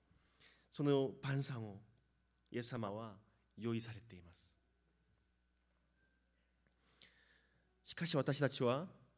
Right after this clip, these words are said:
イエス様が再び来られるまで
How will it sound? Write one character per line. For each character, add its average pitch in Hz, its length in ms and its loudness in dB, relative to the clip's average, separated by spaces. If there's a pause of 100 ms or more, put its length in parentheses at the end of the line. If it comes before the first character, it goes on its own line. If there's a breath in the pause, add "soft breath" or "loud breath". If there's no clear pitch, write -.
(880)
イ 135 140 6
エ 156 80 6
ス 156 100 -2
様 151 200 2
が 127 300 0 (1400)
再 143 220 -2
び 117 120 2
来 120 120 -2
ら 123 80 6
れ 120 120 6
る 117 80 2
ま 107 140 2
で 92 260 -4